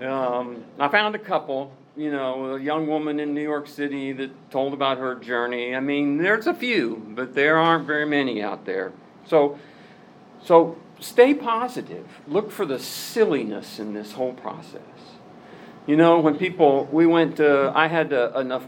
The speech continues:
what's called a nephrostomy tube, uh, in the back of my, and it take, they're trying to save the kidney 'cause they had a funny looking something on my kidney.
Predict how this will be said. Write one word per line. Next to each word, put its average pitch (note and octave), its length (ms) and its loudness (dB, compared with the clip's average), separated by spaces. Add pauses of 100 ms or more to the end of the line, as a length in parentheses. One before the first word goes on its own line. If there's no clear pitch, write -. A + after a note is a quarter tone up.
what's D3+ 180 -2
called F3 280 2
a D3 40 2
nephrostomy C#3 800 2
tube, A2+ 400 -10 (340)
uh, C3 180 0
in B2+ 140 -4
the A2+ 60 -6
back D3+ 440 0
of D#3+ 80 -8
my, C3 480 -2 (160)
and B2 120 -8
it - 220 -10
take, D#3+ 240 -4
they're C3+ 220 -2
trying E3 240 0
to C#3 60 -4
save E3 440 0
the C3 80 -6
kidney A#2 480 -6 (680)
'cause C#3+ 180 -2
they D3 100 4
had C#3+ 140 4
a A#2+ 40 0
funny F3 320 -2
looking D#3 300 0
something C#3+ 420 -4
on A#2 160 -8
my G#2 120 -10
kidney. G#2 340 -8